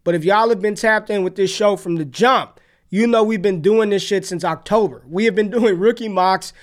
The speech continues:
since October and, uh, you know, really started hitting it hard the month of November and December. So we've got a lot of A D P, uh, with our patrons, the Prospect Talk patrons, patreon dot com forward slash prospect talk.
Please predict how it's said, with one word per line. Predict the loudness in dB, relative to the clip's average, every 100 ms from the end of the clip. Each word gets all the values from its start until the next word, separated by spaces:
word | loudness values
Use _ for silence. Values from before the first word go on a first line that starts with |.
| -20
since | -8 -6 -4
October | -2 -2 -2 0 4 4 6 2 0 -12 -18 -4
and, | -2 2
uh, | 2 2 0
you | 0
know, | 0
really | 2 2 0
started | 0 0 0 -2
hitting | -2 -4
it | -2
hard | 0 2 2 0 -6 _
the | -6
month | -2 -2
of | 0
November | 0 2 0 0
and | -2
December. | -4 -4 -2 0 -2
So | -2 -2
we've | -2 2
got | 2 2
a | 0
lot | 0 0 0
of | -2
A | -2 -2
D | -4
P, | -4 0 2 2 -2 -10 -20 -6
uh, | -2 0
with | 0 0
our | 0
patrons, | 2 2 0 -6 -8
the | -8
Prospect | -4 -2 -2 -6 -4
Talk | -6 -2
patrons, | -2 -2 -6 -6
patreon | -4 -4 -4 -4
dot | -4
com | -4 -8 -6
forward | -8 -8
slash | -8 -10
prospect | -4 -4 -2 -4 -2
talk. | 0 0 -2